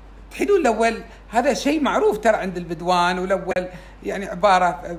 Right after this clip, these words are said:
بين، يعني هذا شيء معروف، أنا ما في ترجمة أكثر عن النمونة، باكر حد يصير ينقد علي. والمعروف عن الحايف الله يحفظكم ما يحوف المنطقة اللي هو ساير لها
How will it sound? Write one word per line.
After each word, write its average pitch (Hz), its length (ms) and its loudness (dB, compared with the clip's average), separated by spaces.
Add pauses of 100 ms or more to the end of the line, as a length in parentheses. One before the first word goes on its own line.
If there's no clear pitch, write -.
(140)
بين، 190 360 -8 (300)
يعني 381 300 -2
هذا 302 200 4
شيء 262 240 0
معروف، 254 300 0 (300)
أنا - 80 -2
ما 240 120 2
في 160 220 -4
ترجمة 143 360 -4
أكثر 131 200 -6
عن 131 180 -6
النمونة، 147 460 -8 (260)
باكر 143 220 -4
حد 139 180 -8
يصير 131 240 -8
ينقد 127 300 -8
علي. 101 340 -10 (760)
والمعروف 110 560 -10
عن 107 180 -16
الحايف 131 500 -8
الله 110 140 -16
يحفظكم 139 480 -16
ما 190 120 -6
يحوف 156 320 -10
المنطقة 147 460 -6
اللي 135 120 -6
هو 143 120 -8
ساير 131 280 -8
لها 170 300 -12